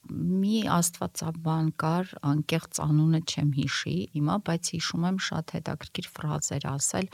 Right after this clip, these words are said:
որ կնոջ համար գայթակղություն է դառնում նաև շատ խիստ օրենքները։ Այսինքն, եթե օրենքը խիստ է, կինը անպայման այդ օրենքը խախտելու է։ Ի հակառակ տղամարդկանց,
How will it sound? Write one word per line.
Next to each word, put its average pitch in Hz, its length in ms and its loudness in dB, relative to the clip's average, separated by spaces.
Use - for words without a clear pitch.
որ 180 280 6
կնոջ 170 460 0
համար 160 420 2
գայթակղություն 156 1080 -2
է 156 140 4
դառնում 151 720 2
նաև 151 520 6
շատ - 360 -4
խիստ - 360 -2
օրենքները։ 135 720 0
Այսինքն, 175 480 6
եթե 160 400 6
օրենքը 156 600 6
խիստ - 420 2
է, 202 120 12
կինը 190 400 6
անպայման 165 640 6
այդ 147 260 2
օրենքը 139 400 2
խախտելու 127 640 -2
է։ - 80 -4
Ի 202 160 10
հակառակ 165 600 8
տղամարդկանց, 131 920 4